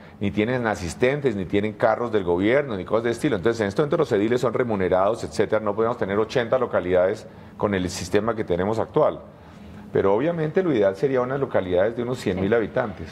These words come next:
Speaker 2: ¿Le gusta la segunda vuelta para la elección de alcalde de Bogotá?
Speaker 1: Sí, sería ideal, obviamente, por supuesto.
Speaker 2: ¿Daría más gobernabilidad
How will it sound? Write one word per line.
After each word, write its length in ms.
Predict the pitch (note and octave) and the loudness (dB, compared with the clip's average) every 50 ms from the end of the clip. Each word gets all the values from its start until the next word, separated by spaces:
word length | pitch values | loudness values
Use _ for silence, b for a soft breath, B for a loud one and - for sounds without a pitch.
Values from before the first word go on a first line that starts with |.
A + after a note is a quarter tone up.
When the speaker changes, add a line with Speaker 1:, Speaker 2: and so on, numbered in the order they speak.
| - - - - - | -16 -16 -12 -4 0
Speaker 2:
¿Le 240 | B3+ C4 C4+ C4 | 2 2 4 2
gusta 240 | B3 B3 C4+ - - | 2 0 0 2 2
la 140 | C#4+ C#4 C4 | 2 2 2
segunda 320 | C4 B3+ A#3 A3 G#3+ A3 | 2 0 2 2 2 2
vuelta 320 | A3+ A#3+ B3 A#3+ A3+ A#3+ A#3+ | 4 2 2 2 2 0 2
para 160 | A#3 A#3+ A#3 | 2 2 2
la 80 | A3+ G#3 | 2 0
elección 340 | G3 F#3+ G3 - G3+ F#3+ | 0 -2 -2 -2 0 0
de 60 | F#3 G3 | 0 0
alcalde 340 | G3 - A3+ G#3+ G#3 G#3 | 0 2 0 2 2 2
de 80 | G#3+ G#3+ | 2 2
Bogotá? 360 | G#3 G3+ F3+ F3+ - - A3 | 2 2 0 0 -2 -2 -4
Speaker 1:
Sí, 100 | B3 - | -4 -4
sería 260 | - G2+ D2 D#2 D#2+ | -6 -4 0 2 2
ideal, 380 | E2 E2 E2+ F2+ G#2+ A2+ G2+ D#2+ | 4 4 4 4 4 4 2 2
obviamente, 560 | D#2+ E2+ F#2+ F#2+ G2 G#2 G2+ F2+ E2 - D#2+ | 0 0 2 0 0 0 -2 -4 -4 -6 -4
por 160 | D2+ E2 D#2+ | -2 -2 -2
supuesto. 240 | D#2 F2 C#2+ - - | -2 -2 0 2 2
Speaker 2:
¿Daría 240 | G#3 G#3+ A3+ A3+ A3+ | 4 4 2 2 2
más 240 | A#3 A#3 A#3+ A#3 A3+ | 2 2 2 2 4
gobernabilidad 760 | B3 B3 A#3 G#3 G3+ G3 F#3+ G3 F#3+ F#3+ F#3+ G3 G#3 A3+ A3+ | 2 2 2 2 2 2 2 2 4 4 4 4 4 2 2